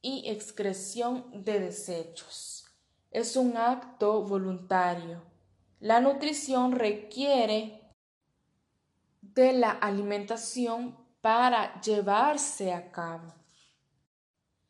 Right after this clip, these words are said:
El cuerpo humano necesita los nutrientes para llevar a cabo distintas funciones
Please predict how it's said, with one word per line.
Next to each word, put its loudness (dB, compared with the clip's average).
El 2
cuerpo 6
humano 0
necesita -2
los 0
nutrientes -4
para 2
llevar 4
a 0
cabo 0
distintas -8
funciones -8